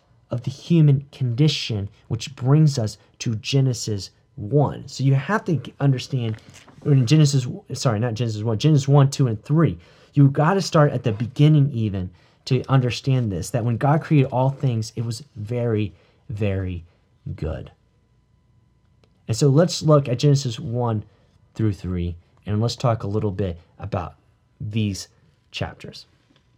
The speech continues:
and this story of creation fall, in the fall. So in Genesis one, we see a identification of what man is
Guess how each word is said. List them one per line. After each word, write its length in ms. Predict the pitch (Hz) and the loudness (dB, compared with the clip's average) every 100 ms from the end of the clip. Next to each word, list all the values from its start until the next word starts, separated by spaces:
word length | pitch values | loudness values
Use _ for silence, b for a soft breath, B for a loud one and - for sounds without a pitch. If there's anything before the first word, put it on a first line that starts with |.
| _ _ - | _ _ -4
and 240 | 110 101 | -2 0
this 160 | 113 - | -2 -4
story 560 | - 104 98 95 80 - | -4 -4 -2 -4 -8 -8
of 260 | 101 87 - | -6 -8 -10
creation 560 | - 110 101 92 90 - - | -6 -4 -4 -8 -10 -10 -10
fall, 340 | 87 - - _ _ _ _ _ _ _ | -8 -10 -16 _ _ _ _ _ _ _
in 120 | 104 | -8
the 60 | 95 | -6
fall. 320 | - - - _ _ b b b b b b | -8 -14 -14 _ _ b b b b b b
So 260 | - - 156 | -2 4 6
in 260 | 156 147 135 | 6 6 6
Genesis 560 | 175 190 - 156 143 - - | 2 2 0 -2 -4 -10 -4
one, 460 | 139 147 135 131 - _ | 0 4 4 2 -4 _
we 360 | 131 127 131 131 | -2 2 2 0
see 560 | - - 151 127 120 - b b b b _ _ _ _ _ _ _ 147 | -4 2 4 4 0 -8 b b b b _ _ _ _ _ _ _ 2
a 440 | 131 123 117 - _ _ _ _ _ _ - | 2 2 -2 -6 _ _ _ _ _ _ -2
identification 960 | 127 113 156 165 - 147 131 - 123 - | 0 4 4 2 -4 -2 -2 -2 -6 -4
of 200 | 117 110 | -4 -4
what 320 | 110 113 127 | -4 -2 -2
man 240 | 127 123 110 | -2 -2 -2
is 340 | 90 110 - | -6 -10 -14